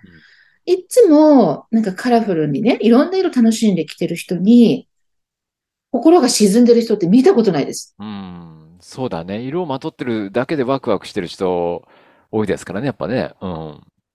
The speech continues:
Speaker 2: うん、すごく明るく楽しく。
Speaker 1: うん。
Speaker 2: で、「あら、こんな色もいいわね。こんな色も素敵ね」って言えるってことはですよ。
Speaker 1: うん。
Speaker 2: 人間に対しても同じですよ、きっと。「あ、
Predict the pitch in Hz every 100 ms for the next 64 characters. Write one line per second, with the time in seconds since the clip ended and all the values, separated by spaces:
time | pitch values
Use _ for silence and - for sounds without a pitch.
0 | _ _ _ _ _ - 349 320 165 -
1 | - 233 466 - - 220 196 170 156 -
2 | 170 180 180 190 - - 147 139 - _
3 | - 165 151 - _ - 403 - _ -
4 | 392 - 339 403 453 539 480 370 294 277
5 | 277 370 403 427 302 302 294 311 320 -
6 | 208 214 240 - 160 147 - - 330 -
7 | _ - 80 135 _ _ _ - 349 415
8 | 440 440 453 466 240 180 196 220 240 -
9 | - 143 - 277